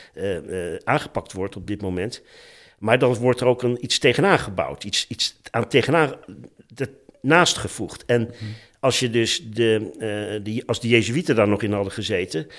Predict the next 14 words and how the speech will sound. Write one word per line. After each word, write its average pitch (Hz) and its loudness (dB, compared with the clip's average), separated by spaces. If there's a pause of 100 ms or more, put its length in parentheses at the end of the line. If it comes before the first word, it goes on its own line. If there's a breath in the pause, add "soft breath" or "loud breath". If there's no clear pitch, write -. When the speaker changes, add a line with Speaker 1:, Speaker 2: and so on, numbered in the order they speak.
Speaker 1:
dan 107 -4
was 107 -2
dat 101 -4
net 135 0
zo 110 -2
monumentaal 104 0
geworden 101 -4
natuurlijk 98 -6
als 101 -4
de 113 -6
rest. 120 0 (360 loud breath)
Hè, 120 -4
met 87 -8
enorme 98 -4